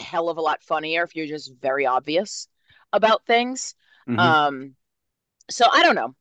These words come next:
Speaker 1: He's, he actually just presented an
Speaker 2: <clears throat>
Speaker 1: academic conference last week. Um, and he did his tarot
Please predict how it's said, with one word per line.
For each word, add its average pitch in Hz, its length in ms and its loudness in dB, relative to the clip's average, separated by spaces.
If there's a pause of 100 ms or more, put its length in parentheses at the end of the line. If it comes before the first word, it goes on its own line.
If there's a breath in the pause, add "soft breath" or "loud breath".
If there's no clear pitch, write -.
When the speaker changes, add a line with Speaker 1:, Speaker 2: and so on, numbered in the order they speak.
Speaker 1:
He's, 233 440 -4
he 262 200 0
actually 294 360 0
just 240 220 -8
presented 208 540 0
an 160 100 -2
Speaker 2:
<clears throat> - 0 -
Speaker 1:
academic 160 540 -4
conference 170 520 -10
last 139 260 -6
week. 147 280 -10 (540)
Um, 131 460 -6 (200)
and 156 160 -2
he 170 140 -8
did 160 240 2
his 156 280 -4
tarot 147 600 0